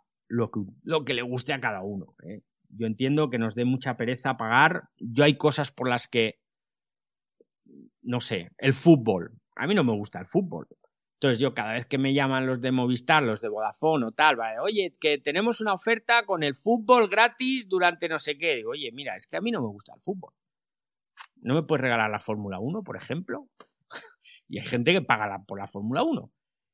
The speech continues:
Y hay gente que paga por tener un cochazo y otros no tienen un cochazo y pagan por otras cosas. Pero bueno, al final nos estamos yendo un poco fuera de madre, que yo aquí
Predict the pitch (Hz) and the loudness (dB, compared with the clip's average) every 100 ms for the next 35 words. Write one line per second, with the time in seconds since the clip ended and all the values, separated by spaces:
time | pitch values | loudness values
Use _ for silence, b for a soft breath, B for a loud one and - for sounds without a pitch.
0 | _ - 117 - 139 135 135 131 - 156 | _ -2 -2 0 -2 0 -2 -2 2 4
1 | 135 107 107 98 101 104 107 113 135 139 | 4 0 -6 -10 -10 -6 -6 -4 -4 -2
2 | 196 190 220 196 131 127 123 135 139 135 | -2 0 0 0 -2 -4 -6 -6 -6 -6
3 | 131 135 143 175 165 175 180 - 120 120 | -6 -6 -6 -6 -4 -4 -4 -6 -8 -4
4 | 120 127 123 117 110 95 - - - - | -4 -6 -6 -8 -6 -10 -14 -20 -20 -20
5 | _ _ _ _ - 110 107 104 82 _ | _ _ _ _ -8 -4 -4 -6 -10 _
6 | _ _ - 113 127 123 147 131 123 127 | _ _ -10 -8 -4 -2 -2 -4 -6 -4
7 | 127 117 120 117 107 107 123 110 - _ | -4 -4 -4 -4 -4 -6 -6 -6 -12 _
8 | - 117 131 123 117 127 131 117 110 113 | -12 -2 0 2 2 0 0 -2 -4 -4
9 | - 117 127 | -4 -6 -8